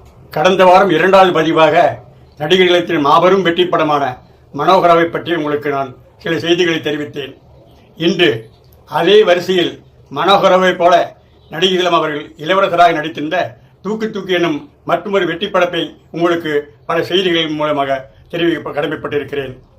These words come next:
தூக்கு தூக்கு என்றால் என்ன? தூக்கு தூக்கு என்பவர் யார்? அந்த காலங்களில்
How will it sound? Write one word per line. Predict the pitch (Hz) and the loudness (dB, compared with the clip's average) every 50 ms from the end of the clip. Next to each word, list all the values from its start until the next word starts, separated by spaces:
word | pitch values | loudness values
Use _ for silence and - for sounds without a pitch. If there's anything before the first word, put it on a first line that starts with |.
| _ _ _ _ _ _ _ _ _ _ - | _ _ _ _ _ _ _ _ _ _ -14
தூக்கு | 214 262 - - 247 - | -14 -14 -14 -14 -18 -16
தூக்கு | - 208 196 - - 185 | -16 -16 -16 -12 -8 -8
என்றால் | 175 165 156 175 185 170 | -8 -6 -4 -6 -6 -4
என்ன? | 147 147 160 170 151 - - - _ _ _ _ _ _ _ _ _ _ _ _ _ | -8 -6 -6 -6 -8 -8 -10 -16 _ _ _ _ _ _ _ _ _ _ _ _ _
தூக்கு | - 196 220 220 233 | -14 -14 -12 -12 -14
தூக்கு | 214 - 208 185 190 185 | -14 -14 -14 -10 -8 -8
என்பவர் | 180 175 165 165 170 180 180 147 | -8 -6 -4 -4 -4 -4 -6 -6
யார்? | 143 156 160 - - - - _ _ _ _ _ _ _ _ _ _ _ _ _ _ | -4 -4 -4 -4 -4 -6 -12 _ _ _ _ _ _ _ _ _ _ _ _ _ _
அந்த | 156 170 175 170 165 | -14 -8 -6 -6 -4
காலங்களில் | 170 170 190 196 196 180 170 165 180 175 147 | -2 -2 -2 -2 -2 -4 -6 -6 -6 -8 -8